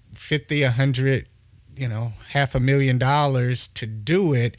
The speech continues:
Why wouldn't a person look at, um, I think if I was advising someone and really want, you know, who really wanted to go in this path,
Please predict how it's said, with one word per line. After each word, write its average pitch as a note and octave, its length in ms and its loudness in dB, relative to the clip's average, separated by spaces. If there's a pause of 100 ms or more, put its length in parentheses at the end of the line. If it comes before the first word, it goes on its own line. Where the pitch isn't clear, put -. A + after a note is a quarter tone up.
(420)
Why D3 420 0
wouldn't F#3 460 0
a D#3 60 2
person D3+ 840 0
look C#3 360 0
at, C#3 320 2 (340)
um, A#2 540 -2 (360)
I C#3 80 0
think C3+ 320 -2
if A#2+ 140 -4
I B2+ 140 0
was B2+ 160 0
advising A#2+ 580 0
someone A#2+ 680 -2
and A#2 220 -6
really B2 240 -4
want, A#2+ 280 -4
you C3 100 -2
know, A2+ 120 -2
who A#2+ 120 -4
really B2 260 2
wanted A#2+ 280 0
to A#2 60 -6
go B2 180 -4
in A#2 80 -2
this A2+ 120 -4
path, E3+ 580 2